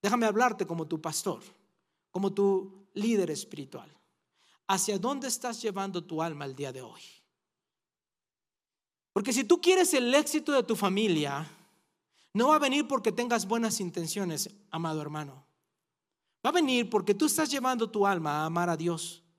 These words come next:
Y el amor que tú le tienes a Dios se muestra porque tú eres obediente a los mandamientos de Dios. Recuerda que los hijos aprenderían por lo que ellos están mirando que los padres hacen en casa, no por las muchas palabras.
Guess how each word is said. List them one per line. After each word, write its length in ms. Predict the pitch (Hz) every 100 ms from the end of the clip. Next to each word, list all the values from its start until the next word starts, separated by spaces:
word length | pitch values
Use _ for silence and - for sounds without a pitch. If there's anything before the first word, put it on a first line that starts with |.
| _ _ _
Y 140 | 202
el 80 | 254
amor 340 | 247 226 349 381
que 120 | 359
tú 160 | 339
le 120 | 330 320
tienes 360 | 320 302 269
a 80 | 247
Dios 200 | 240 214
se 80 | 208
muestra 400 | 208 254 202 196
porque 220 | 190 190
tú 180 | 196 233
eres 180 | 226 226
obediente 460 | 185 175 208 196
a 20 | 170
los 120 | 156
mandamientos 580 | 170 165 165 160 151 147
de 100 | 147
Dios. 420 | 160 - - _ _ _ _ _ _ _ _ _ _ _ _ _ _ _ _ _ _
Recuerda 480 | 233 233 320 349 359
que 120 | 311
los 260 | 240 233
hijos 320 | 339 - 285 269
aprenderían 1160 | 214 220 214 202 220 262 160 156 196 202 - _ _ _ _ _ _ _ _ _ _ _ _
por 140 | 226
lo 160 | 233 226
que 100 | 240
ellos 260 | 277 269 254
están 320 | - 262 262
mirando 480 | 254 247 262 185 175
que 100 | 190
los 180 | 180 -
padres 380 | 220 208 202
hacen 320 | - 190 170 147
en 100 | 147
casa, 360 | 156 - - _ _ _ _ _
no 200 | 208 320
por 140 | 370 349
las 160 | 247
muchas 360 | 247 311 277 -
palabras. 720 | 214 226 240 139 135 - -